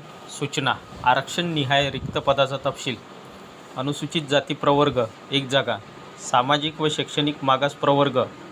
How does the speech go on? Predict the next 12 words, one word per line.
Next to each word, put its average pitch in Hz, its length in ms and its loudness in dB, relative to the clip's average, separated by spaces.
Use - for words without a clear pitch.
एससी, 131 240 0
बीसी 143 340 0
एक 143 180 2
जागा, 127 280 2
खुला 151 180 4
प्रवर्ग 151 480 2
ओपन 131 340 2
एक 139 140 2
जागा. 123 300 0
या 135 280 6
खुल्या 143 180 2
प्रवर्गामध्ये 143 720 0